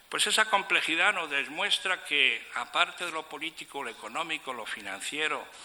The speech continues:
lo social, hay un, un elemento básico, esencial en el ser humano,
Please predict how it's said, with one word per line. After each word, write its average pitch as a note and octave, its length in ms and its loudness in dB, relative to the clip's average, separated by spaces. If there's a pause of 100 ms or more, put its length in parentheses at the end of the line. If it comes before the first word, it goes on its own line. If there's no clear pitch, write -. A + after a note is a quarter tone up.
(480)
lo A2+ 120 -4
social, D3+ 460 0
hay C#3+ 220 0
un, A2+ 420 -14
un B2+ 180 -8
elemento C3+ 600 -6
básico, C#3 500 0
esencial C#3 640 0
en A#2+ 100 -4
el G2+ 100 -8
ser C#3+ 200 -2
humano, D3 460 -4